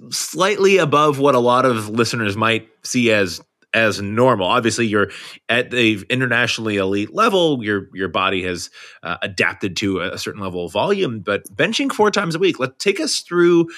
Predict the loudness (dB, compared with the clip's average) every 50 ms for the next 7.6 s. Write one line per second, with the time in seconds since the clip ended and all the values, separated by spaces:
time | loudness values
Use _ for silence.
0 | -16 -4 -2 0 0 0 -2 -4 -2 -4 -6 -4 -2 0 0 0 -2 -4 -4 -4
1 | -4 -2 0 0 0 0 0 -4 -8 -10 -12 _ -6 -4 -4 -4 -4 -6 -6 -4
2 | -4 -4 -4 -6 -6 -6 -4 -2 0 0 2 2 2 0 -2 -4 -8 -14 -20 -20
3 | -20 _ _ 2 2 2 4 2 0 0 -2 -6 -4 -2 0 0 2 2 0 0
4 | 0 -2 -2 -2 -4 -8 -16 _ _ -2 0 0 0 0 0 -2 -2 -4 -2 -2
5 | -2 -4 -6 -8 -10 _ -6 -4 -2 -2 -2 -4 -6 -12 -20 _ _ _ _ _
6 | _ -8 -6 -6 -6 -2 0 0 2 2 2 0 0 -2 0 0 0 0 0 2
7 | 0 0 0 0 2 2 2 2 0 0 -4 -6